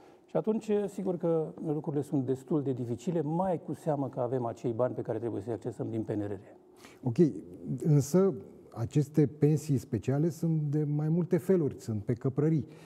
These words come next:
Speaker 2: Aici am făcut referire doar la cele ale magistraților, despre a căror necesitate înțeleg că nu există obiecții. Adică toată lumea e de acord că magistrații,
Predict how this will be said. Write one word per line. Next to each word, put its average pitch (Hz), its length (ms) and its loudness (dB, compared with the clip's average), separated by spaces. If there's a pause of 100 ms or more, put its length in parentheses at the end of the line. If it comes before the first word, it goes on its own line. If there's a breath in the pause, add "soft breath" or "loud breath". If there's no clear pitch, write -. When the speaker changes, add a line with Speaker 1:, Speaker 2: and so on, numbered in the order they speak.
(240 loud breath)
Speaker 2:
Aici 123 300 -2
am 139 480 -2
făcut 131 260 0
referire 160 480 2
doar 147 280 0
la 156 100 2
cele 175 480 0
ale 147 280 2
magistraților, 139 880 0 (680 loud breath)
despre 135 680 0 (560)
a 117 100 -10
căror 160 280 2
necesitate 156 800 0 (400)
înțeleg 156 360 0
că 180 100 0
nu 202 180 4
există 143 400 0
obiecții. 120 360 0
Adică 113 160 -4
toată 170 220 -2
lumea 170 180 2
e - 20 0
de 113 100 -2
acord 175 260 -4
că 156 80 -6
magistrații, 135 800 -2